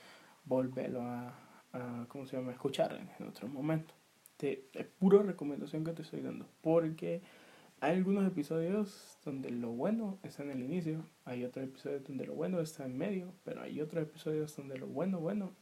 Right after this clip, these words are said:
está hasta el final, así que te recomiendo, termínalo. Y este, eh, primer episodio de la tercera temporada lo empezaré solo,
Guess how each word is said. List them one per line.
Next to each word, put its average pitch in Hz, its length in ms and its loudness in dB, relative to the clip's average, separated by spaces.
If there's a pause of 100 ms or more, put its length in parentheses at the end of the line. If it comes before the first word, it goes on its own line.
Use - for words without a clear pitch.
(160)
está - 360 -6
hasta - 200 -8
el 147 80 -2
final, 135 540 -2
así - 220 -8
que - 180 -10 (2750)
te - 100 -10
recomiendo, 123 540 -2 (840)
termínalo. 127 420 0 (1160)
Y 175 100 6
este, 180 800 2
eh, 139 60 -2
primer 143 280 0
episodio 156 380 0
de 139 80 -2
la 139 40 -6
tercera - 340 -6
temporada 151 640 0
lo 143 140 0
empezaré 127 520 -2
solo, 196 320 0